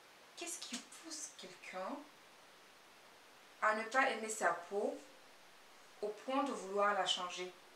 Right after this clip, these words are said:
Vous ne vous aimez pas ? Vous n'aimez, vous n'aimez pas votre peau ? Exprès, j'ai fait de commencer, euh, comment dire,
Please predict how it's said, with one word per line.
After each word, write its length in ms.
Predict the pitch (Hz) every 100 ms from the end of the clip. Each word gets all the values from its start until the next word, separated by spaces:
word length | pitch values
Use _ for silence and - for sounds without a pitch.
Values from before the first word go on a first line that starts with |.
| - - - - - - - - - - -
Vous 140 | 190 214
ne 80 | 202
vous 240 | 196 196
aimez 200 | 208 202
pas ? 220 | 208 220 - -
Vous 120 | 196
n'aimez, 320 | 190 185 190 190
vous 140 | - 175
n'aimez 220 | 160 165
pas 140 | 208
votre 300 | 240 247 -
peau ? 260 | 240 269 285 - - - - - - - - - - - - - - - - - - - - - - - - - - - - - - - -
Exprès, 400 | 208 - - 285
j'ai 100 | 208
fait 200 | - 220
de 80 | 196
commencer, 640 | 185 190 185 - - 214 185
euh, 280 | 175 175 170
comment 240 | 190 180 180
dire, 160 | 180